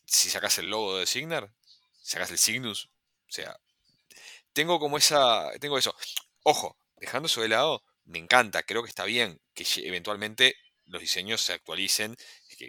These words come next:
que los modelos sean de mejor calidad y que los diseños sean acordes a los tiempos que vivimos. Entonces, hay, hay limitaciones también en la, en épocas anteriores de, de, de diseño, de modelos y demás. Eh,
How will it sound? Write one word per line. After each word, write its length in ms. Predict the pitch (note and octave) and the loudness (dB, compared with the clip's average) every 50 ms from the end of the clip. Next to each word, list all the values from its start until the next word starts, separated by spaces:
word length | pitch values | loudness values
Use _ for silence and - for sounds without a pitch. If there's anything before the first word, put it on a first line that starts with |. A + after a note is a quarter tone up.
| - | -16
que 200 | - - C#2 B1+ - | -14 -14 -12 -12 -12
los 120 | - - | -14 -14
modelos 340 | - E2 E2 F2 F2+ F#2+ F2+ - | -12 -8 -6 -4 -4 -2 -2 -2
sean 240 | - F2+ F2+ E2+ | -2 -4 -8 -10
de 80 | E2 E2+ | -12 -14
mejor 240 | E2 D#2+ - F#2 F2+ | -14 -12 -12 -12 -8
calidad 480 | E2+ F2+ E2+ E2 E2+ F2+ G2+ G#2 A2 - - - - _ _ | -8 -8 -6 -4 -2 2 2 2 2 0 -2 -10 -20 _ _
y 100 | - - | -12 -10
que 140 | - - - | -8 -8 -8
los 80 | - - | -10 -10
diseños 360 | E2+ - - E2+ F2 F2+ - | -8 -8 -8 -6 -2 0 0
sean 320 | - G2 F#2 F2+ F2+ F2 _ _ _ _ _ _ _ _ _ _ _ _ _ _ _ _ | 2 2 0 -2 -4 -8 _ _ _ _ _ _ _ _ _ _ _ _ _ _ _ _
acordes 540 | E2 F2 - - G2+ G2+ G#2+ A2+ A2 - - - | -4 -4 -2 -4 -4 -2 -2 0 -2 -2 -2 -4
a 80 | - - | -6 -6
los 140 | D2+ D#2 - | -6 -6 -8
tiempos 300 | - G2+ G2 F#2 F2 G2 | -6 -6 -6 -6 -8 -10
que 100 | - E2+ | -10 -10
vivimos. 480 | D#2 D#2+ G2 G#2 F#2+ E2 D#2 D2 - - - - - - _ _ | -6 -2 -2 -2 -2 -2 -6 -10 -12 -12 -12 -18 -20 -20 _ _
Entonces, 240 | _ - F2+ F2 D#2+ | _ -8 -6 -4 -2
hay, 220 | C#2+ D#2 D#2 E2 E2+ | -2 -2 -2 -2 -2
hay 160 | - E2+ F#2+ | -2 -2 -2
limitaciones 560 | G#2 G#2+ G#2 G2 F2+ F#2 - - G#2 A2+ G#2+ | -4 -4 -6 -6 -4 -4 -2 -2 -2 -4 -6
también 280 | - F#2 F2 F2+ F#2 F#2+ | -6 -6 -4 -4 -4 -4
en 120 | F#2+ F2+ E2+ | -4 -6 -6
la, 160 | E2 A#1 B1+ | -8 -8 -8
en 80 | E2 | -8
épocas 340 | F2 F2+ F2 F#2+ F2+ F2 - | -8 -8 -6 -6 -4 -4 -4
anteriores 460 | G2 F2+ E2+ E2+ E2+ F2 G2+ B2+ A2 | -6 -8 -10 -8 -6 -4 -2 -2 -2
de, 280 | F#2 F2 D#2+ D#2 D2+ A#1 | -2 -6 -8 -8 -10 -12
de, 220 | A1 C2 A#1 A1 | -14 -16 -18 -14
de 100 | A1+ D#2+ F2 | -12 -10 -8
diseño, 480 | E2+ D#2+ - - G2+ F#2+ G#2 G#2 G2 | -4 -2 0 2 2 0 0 0 -2
de 60 | F2+ F2 | -2 -2
modelos 420 | E2 E2 F2 F#2 F#2 F2 - - | -4 -4 -4 -4 -4 -4 -4 -6
y 40 | E2+ | -6
demás. 300 | E2+ F2 F2 E2 - - - - - - - - _ _ _ _ | -6 -8 -6 -6 -6 -8 -8 -12 -18 -20 -20 -20 _ _ _ _
Eh, 300 | - F#2+ F#2+ F#2 F2+ | 0 2 2 2 2